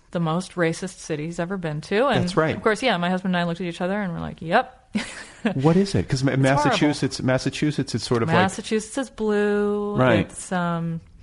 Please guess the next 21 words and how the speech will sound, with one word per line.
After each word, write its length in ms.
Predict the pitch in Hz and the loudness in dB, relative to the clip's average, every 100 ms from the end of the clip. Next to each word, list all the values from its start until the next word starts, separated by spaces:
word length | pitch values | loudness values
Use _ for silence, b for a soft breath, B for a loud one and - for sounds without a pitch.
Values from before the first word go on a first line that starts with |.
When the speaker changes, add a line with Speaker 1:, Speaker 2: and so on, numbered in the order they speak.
| B B B B B B B B B B B B B B B | B B B B B B B B B B B B B B B
Speaker 1:
yeah, 220 | 208 277 262 | -4 -4 -4
I 120 | 202 | -2
don't 140 | 220 | 0
know. 160 | 220 226 | 0 0
That's 200 | 180 202 | -4 -6
part 220 | - 247 | -6 -6
of 60 | 226 | -4
what 80 | 208 | -6
I'm 100 | 196 | -6
trying, 440 | - 190 185 185 - | -6 -4 -4 -6 -8
what 140 | 170 | -6
I'm 100 | 175 | -6
trying 420 | 175 226 247 220 170 | -4 -2 0 0 -2
to 80 | 170 | -4
write 200 | 170 180 | -4 -4
about 340 | 156 147 - - | -6 -6 -10 -12
in 140 | 160 | -12
this 140 | 160 | -12
book, 360 | - 202 190 - - | -12 -10 -10 -12 -10
in 80 | |
the, 80 | 151 | -10